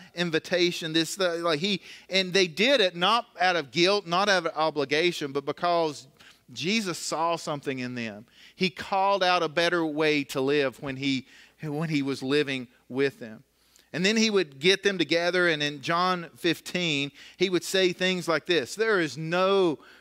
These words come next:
greater love than to lay down one's life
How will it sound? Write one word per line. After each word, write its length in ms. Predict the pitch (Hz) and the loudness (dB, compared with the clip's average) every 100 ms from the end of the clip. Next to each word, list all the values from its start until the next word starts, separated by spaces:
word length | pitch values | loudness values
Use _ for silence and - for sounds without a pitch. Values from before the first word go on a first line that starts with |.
| - | -20
greater 640 | 123 156 185 180 170 156 - 143 | -4 2 4 4 4 2 -2 -4
love 720 | 147 156 147 110 76 71 _ _ _ _ _ | 0 2 2 0 -6 -20 _ _ _ _ _
than 160 | 170 165 | -2 2
to 100 | 160 | 2
lay 260 | 165 185 185 | 4 4 4
down 360 | 180 165 160 | 4 2 0
one's 280 | 160 151 120 | -2 -4 -4
life 600 | 139 151 151 127 107 - | -2 2 2 0 -2 -8